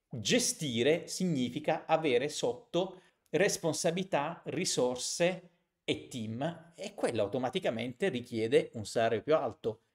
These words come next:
a parità di condizioni del contorno, oppure vai a fare il tecnico in Svizzera e ti pagheranno molto di più del tecnico in Italia, però automaticamente il gestionale in Svizzera guadagnerà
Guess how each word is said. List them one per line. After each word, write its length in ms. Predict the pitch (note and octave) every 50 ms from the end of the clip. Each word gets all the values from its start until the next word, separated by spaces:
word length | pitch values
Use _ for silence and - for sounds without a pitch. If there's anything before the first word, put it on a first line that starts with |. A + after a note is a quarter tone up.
| _ _ -
a 100 | - C3+
parità 480 | - - D3+ C#3 C#3+ B2+ - C#3+ C3 B2+
di 140 | A#2+ B2+ B2
condizioni 480 | - B2+ B2 B2 B2 - - C#3 B2
del 100 | A#2+ -
contorno, 600 | - C3 A2+ - - B2 G#2+ G2+ G2+ A2 G#2+ A2 -
oppure 480 | - A#3+ A#3 - - C3+ C3+ D#3 G#3+ G#3
vai 120 | D3+ C#3+
a 20 | C3+
fare 220 | - - D3+ C#3+
il 120 | C#3+ C3 -
tecnico 600 | - D3+ B2 - - B2 A2 - - B2 - -
in 120 | - D#3+ D3+
Svizzera 640 | C#3+ C3 A2+ A#2+ A#2+ - - - G3 A3 A3+ - -
e 300 | - G#2 A2 D3 - _ _
ti 120 | - D3
pagheranno 760 | - C#3 C3 C3+ C#3+ B2+ A#2+ A2+ A2+ A2+ A#2 B2+ C#3+ D3 - _ _ _ _ _ -
molto 380 | C3+ C3+ D#3 D#3 D3 D3+ C#3+
di 140 | B2 A#2 A2+
più 420 | - - C3 C#3+ C3 G2+ - - -
del 640 | - A#2+ B2 A#2 A#2+ A#2+ A#2 A#2 A2+ A2 - - _
tecnico 680 | - - B2 A#2 A#2+ - - A2 G#2+ G2+ G#2 A#2 A2 G#2+ -
in 100 | B2+ B2
Italia, 500 | D#3+ F#3+ F#2+ C#3 G#2 G2+ A2 A#2+ D3+ E3
però 260 | - - F3+ D#3 C3+
automaticamente 720 | B2 A#2 A2+ D3 C#3+ D3 C#3 E3 E3+ D#3+ C3+ B2+ A#2+ A2+ A#2+
il 80 | A#2+
gestionale 420 | A#2 B2+ B2+ - - D#3 C3 A2+ A#2+
in 80 | D3
Svizzera 440 | B2 - B2+ A#2+ A#2 - C#3 B2 B2
guadagnerà 540 | A2+ B2 A#2+ A2+ A2 A#2 A#2+ A#2+ A2+ A2 A2